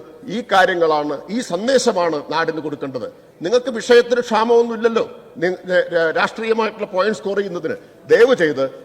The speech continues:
ഇത് അതിനുള്ളൊരു അവസരമാക്കി മാറ്റാതിരിക്കണമെന്ന് കുപ്പി കൈകളോടെ വിനീതമായി ഞാൻ നിങ്ങളോട് അഭ്യർത്ഥിക്കുകയാണ്. ഇനിയെങ്കിലും ചെയ്തത് ചെയ്തു,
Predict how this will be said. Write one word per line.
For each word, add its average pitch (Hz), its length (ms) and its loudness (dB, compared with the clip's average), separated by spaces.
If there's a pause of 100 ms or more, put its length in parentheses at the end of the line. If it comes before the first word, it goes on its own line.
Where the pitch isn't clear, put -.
(100)
ഇത് 208 300 6
അതിനുള്ളൊരു 170 400 -2
അവസരമാക്കി 160 580 -2
മാറ്റാതിരിക്കണമെന്ന് 165 960 -2
കുപ്പി 254 420 0
കൈകളോടെ 170 580 2 (200)
വിനീതമായി 196 760 4
ഞാൻ 160 180 -2
നിങ്ങളോട് 156 280 0
അഭ്യർത്ഥിക്കുകയാണ്. 127 560 -8 (120)
ഇനിയെങ്കിലും 196 520 0 (720)
ചെയ്തത് 196 340 2
ചെയ്തു, 196 240 4